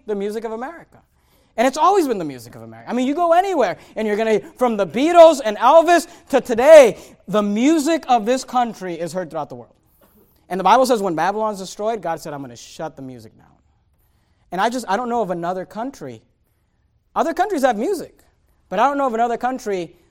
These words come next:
that the entire nation, the entire world listens to their music. But in the United States of America, everyone pays attention. It's rock and roll. I-, it's, it's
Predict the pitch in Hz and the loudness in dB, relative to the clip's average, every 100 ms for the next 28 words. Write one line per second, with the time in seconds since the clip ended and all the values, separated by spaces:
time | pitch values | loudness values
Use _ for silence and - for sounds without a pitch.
0 | - 190 185 190 185 180 208 220 196 202 | -8 -6 -4 -6 -10 -6 -4 -2 -4 -6
1 | 208 - 135 147 175 185 190 175 160 190 | -6 -8 -12 -8 -6 -2 -2 -2 -2 -2
2 | 160 131 143 _ _ _ - 180 175 151 | -2 -6 -14 _ _ _ -6 -4 -4 -10
3 | 156 160 151 131 _ _ _ - 190 165 | -12 -8 -8 -10 _ _ _ -12 -10 -10
4 | - 139 131 147 156 151 151 165 156 143 | -14 -12 -10 -10 -12 -12 -10 -10 -12 -12
5 | 143 262 254 208 - _ _ _ - 131 | -8 -6 -6 -10 -12 _ _ _ -16 -12
6 | 160 170 180 185 220 294 - _ _ _ | -10 -10 -12 -12 -14 -16 -18 _ _ _
7 | _ _ _ _ - 131 - 135 175 185 | _ _ _ _ -20 -20 -14 -8 -8 -8
8 | 202 240 311 - _ _ _ _ _ _ | -8 -4 -6 -8 _ _ _ _ _ _
9 | _ - 139 131 127 139 - - 139 139 | _ -12 -10 -10 -10 -10 -12 -14 -12 -12